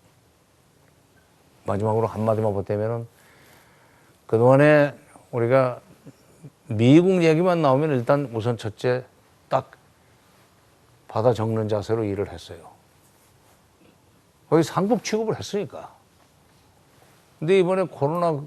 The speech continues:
그 일구를, 어... 극복하면서 보니까 미국이 이제 우리 보고 도와달라고 그러대요.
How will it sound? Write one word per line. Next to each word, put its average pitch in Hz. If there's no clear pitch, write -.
그 139
일구를, 127
어... 90
극복하면서 117
보니까 104
미국이 196
이제 196
우리 160
보고 151
도와달라고 110
그러대요. 123